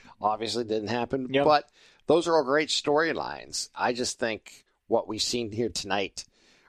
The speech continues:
Speaker 1: or what we've seen yesterday and, uh, what we'll see in a couple weeks should be a lot of fun. And, uh, it's, it's amazing how, this time of the year, how fast it rolls by. We're down to one last, uh, football game in the,
Speaker 2: Yeah.
Speaker 1: in the,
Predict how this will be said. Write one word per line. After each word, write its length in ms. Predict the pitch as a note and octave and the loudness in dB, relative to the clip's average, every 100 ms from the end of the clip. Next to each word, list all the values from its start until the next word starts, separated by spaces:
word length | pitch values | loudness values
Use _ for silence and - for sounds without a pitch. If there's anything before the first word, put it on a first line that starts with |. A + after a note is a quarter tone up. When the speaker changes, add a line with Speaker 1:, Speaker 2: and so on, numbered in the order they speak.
| - | -4
Speaker 1:
or 200 | F#2+ G2+ | -2 0
what 160 | G#2+ | -2
we've 100 | G2+ | -2
seen 220 | - A2+ G#2+ | -4 -4 -2
yesterday 600 | A2 G#2+ G#2 G2+ G2 E2 | -2 -2 -2 0 0 -2
and, 420 | F#2+ G2 F#2+ F#2 | -4 -4 -4 -2
uh, 200 | F#2+ F2+ | 0 2
what 200 | F2+ E2 | 0 -2
we'll 160 | G#2+ G#2 | -2 -2
see 240 | - A2+ | -2 -2
in 80 | F#2 | -2
a 40 | |
couple 280 | G#2 G#2+ F#2+ | -2 -2 -2
weeks 260 | G2+ F#2 - | -4 -6 -4
should 200 | A#2 A#2+ | -4 -2
be 80 | |
a 60 | D3 | -2
lot 160 | D#3+ E3 | -2 -2
of 80 | - | -2
fun. 360 | D3 D3+ - _ _ _ _ _ - | -2 -2 -6 _ _ _ _ _ -14
And, 600 | F#2+ F#2+ F#2+ F#2+ F#2+ - | -8 -6 -6 -8 -12 -6
uh, 280 | D2+ D#2 C#2+ - - _ _ | -2 -2 -4 -10 -20 _ _
it's, 260 | A2+ C3+ - | -2 0 -2
it's 240 | C3 G2+ | -4 -2
amazing 400 | B2 B2+ C#3 A#2 | -2 0 0 -2
how, 260 | F2+ F2 - | -4 -6 -8
this 200 | G2 A2+ | -6 -4
time 200 | - C3 A#2+ | 0 0 0
of 60 | |
the 80 | G#2 | 0
year, 180 | A2+ G2 | 0 0
how 180 | G2 G#2+ | 0 -2
fast 420 | - A#2+ A#2+ A2+ | 0 0 0 0
it 80 | C3+ | -2
rolls 320 | F#2+ A2+ A#2+ | 0 -2 -2
by. 400 | - A2 A#2 C#3 - _ _ - - | 0 2 2 -2 -10 _ _ -20 -8
We're 140 | G#2 | -2
down 220 | G2+ A#2 | 0 2
to 60 | G2 | 0
one 260 | F#2 A2+ B2+ | 0 0 0
last, 420 | A#2+ A#2 - - - | 0 0 -4 -6 -10
uh, 60 | |
football 460 | - C#3 C#3 C3+ B2 | -2 -2 2 0 2
game 260 | B2 B2+ B2+ | 0 0 -2
in 120 | A#2+ | 0
the, 100 | A#2 | 4
Speaker 2:
Yeah. 180 | F#3+ G#3 - | 4 4 -2
Speaker 1:
in 140 | B2+ A#2+ | -2 0
the, 220 | A#2 | 0